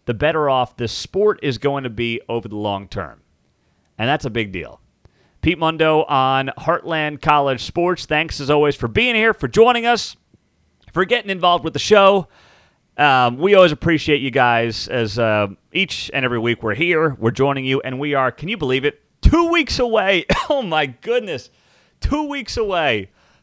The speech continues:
from getting the season underway. It's right around the corner. Cannot wait. Oh my goodness. I'm gonna give you my picks for the season here, um, as we get into the next couple of weeks before the season starts. We'll have,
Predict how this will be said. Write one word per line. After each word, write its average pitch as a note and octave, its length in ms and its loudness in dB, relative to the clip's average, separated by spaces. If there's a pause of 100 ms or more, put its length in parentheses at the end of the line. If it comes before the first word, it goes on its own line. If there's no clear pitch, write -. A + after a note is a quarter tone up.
from D#3+ 200 -10
getting F#3 400 -6
the D#3 100 -8
season D#3+ 520 -10
underway. C3 840 -4
It's C#3+ 220 -4
right F3 540 -2
around C3 520 0
the A#2 80 -6
corner. F2 480 -10 (480)
Cannot G2 540 -2
wait. C#2 500 -14
Oh B2+ 120 -8
my D2+ 160 -16
goodness. B1+ 460 -20 (540)
I'm D3 140 -4
gonna E3+ 140 -2
give D3+ 140 -4
you D#3 80 -6
my D3 160 0
picks - 300 -6
for C#3+ 100 -12
the B2+ 80 -8
season B2+ 340 -8
here, B2+ 360 -6
um, G#2 600 -4 (500)
as A2+ 240 -6
we A2 120 -4
get A#2+ 220 -2
into A#2+ 180 -8
the G#2+ 100 -6
next A2 220 -6
couple A2 260 -4
of G2+ 80 -4
weeks G#2+ 200 -4
before - 440 -6
the A2+ 100 -6
season G#2 360 -8
starts. A#2 360 -4
We'll B2+ 100 -4
have, B2+ 260 -2